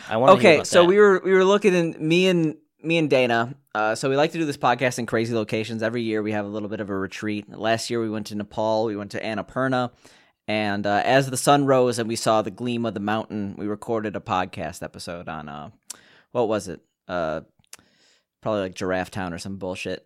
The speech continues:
Speaker 2: But, uh, this year we've been really looking at our plan. We don't really have that much time left, but we were looking at our plans and we're looking to hopefully do an episode in Saipan,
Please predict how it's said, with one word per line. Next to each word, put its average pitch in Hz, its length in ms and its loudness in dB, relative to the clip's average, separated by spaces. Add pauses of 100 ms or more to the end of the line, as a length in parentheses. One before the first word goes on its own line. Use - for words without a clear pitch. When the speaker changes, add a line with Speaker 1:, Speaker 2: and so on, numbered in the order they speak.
(120)
Speaker 2:
But, 123 340 2
uh, 127 300 6
this 190 320 4
year 185 220 6
we've 147 160 6
been 131 260 2
really 143 320 6
looking 127 320 0
at 120 100 2
our 113 80 2
plan. - 240 -2
We 139 80 2
don't 214 140 4
really 175 160 6
have 143 100 6
that 131 60 0
much 117 160 0
time 113 220 0
left, 104 160 -4
but 107 100 -8
we 131 120 -2
were 131 120 0
looking 156 260 -2
at 147 80 -4
our 131 80 0
plans 120 360 0
and 104 80 -6
we're 107 180 -6
looking 165 640 -4
to 139 180 0
hopefully 156 480 0
do 131 160 0
an 123 60 0
episode 110 300 -4
in 107 60 -8
Saipan, 107 560 -4